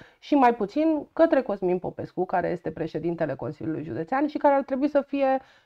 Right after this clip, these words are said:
contracandidatul dumneavoastră direct. Din toate postările dumneavoastră sunt doar cu „Hai la treabă, uh, domnule Marcel Romanescu, de ce nu faci aia? Uh, că uite, vin eu și fac.” Și mai puțin, uh,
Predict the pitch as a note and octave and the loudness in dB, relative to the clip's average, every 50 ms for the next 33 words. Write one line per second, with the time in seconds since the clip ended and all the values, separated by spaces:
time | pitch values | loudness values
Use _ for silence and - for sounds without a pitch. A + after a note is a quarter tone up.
0 | _ _ _ - E4+ F4 D#4+ C4 A3 - G#3+ G3+ F#3+ F#3 E3+ F3+ F3 F3 - F3 | _ _ _ 6 6 8 8 8 8 8 6 6 4 2 2 2 0 0 0 -2
1 | E3 F3 E3 D#3+ D#3 D#3 D#3 D#3+ E3+ E3 - F#3 F3+ E3 E3+ E3+ D#3 D3+ - - | 0 0 2 2 2 0 0 -2 -4 -4 -2 -4 -4 -2 0 -2 -2 -2 -4 -6
2 | - _ - - - - _ _ - B3 B3+ D4+ D#4 D#4 D#4+ - - C4 - - | -8 _ -20 -20 -20 -20 _ _ -2 4 6 6 6 6 4 2 2 0 0 0
3 | C4 A#3+ B3+ A3+ G#3+ G3+ G#3 G3+ F#3+ F#3 F#3 G3+ G3 - - F#3 F3 - - F3 | 0 0 0 -2 -2 -2 -4 -2 -2 4 4 4 4 4 0 -6 -4 -2 -2 -2
4 | F3+ E3+ F3+ F#3 F#3 - - C3+ D3+ D3+ F#3+ A3 A#3 B3 A#3+ A3+ A3 A3+ A3+ A3 | 4 6 6 6 6 6 0 -4 -2 4 6 6 8 8 8 6 6 6 6 6
5 | G#3+ G#3 F#3+ F#3+ F3+ F3 F3 E3+ D#3+ D#3 C#3+ C#3+ - - - - F3 E3 D#3+ D#3 | 6 6 6 6 6 8 8 6 6 6 4 0 -2 -6 -4 -4 -2 0 0 0
6 | D#3 D#3+ D#3+ G3 G#3 A3+ A#3 A3 G#3+ G3+ G3 F#3+ - - G#3+ G3+ G3+ G3 F#3+ F3 | -2 0 2 2 4 6 6 6 8 8 6 6 6 2 4 4 4 2 2 0
7 | F3+ F3+ E3+ E3+ - - - A3 G#3 G#3 G3 F#3 - B3 A#3+ A3+ A3 - G3+ G3 | -2 -2 -2 -4 -6 -8 -8 -6 -2 -2 -2 2 2 2 2 2 2 4 4 4
8 | G3 - - F3 F3+ F#3+ G3 F#3+ F#3 F3+ - - _ _ _ _ _ _ - G3 | 4 4 2 2 4 4 4 4 2 0 -2 -8 _ _ _ _ _ _ 8 8
9 | G3+ G3 G3 - G#3+ G#3 B3 - A3 G3 F#3 A#3+ A#3 A#3+ A#3 A3 G#3+ - - F#3+ | 8 10 10 8 6 6 6 6 4 4 4 2 2 4 4 2 2 -2 -6 -10
10 | - _ E3 D3 D#3+ A3 B3 - - _ _ _ _ _ _ - - - D#4 C#4+ | -2 _ 6 8 8 6 6 2 -4 _ _ _ _ _ _ -20 -2 2 4 6
11 | C#4 C#4 C#4 C#4 C#4 - - D#4+ E4+ E4+ E4 D4+ C4+ B3+ B3 | 6 4 4 2 -2 0 2 4 6 6 6 6 4 4 2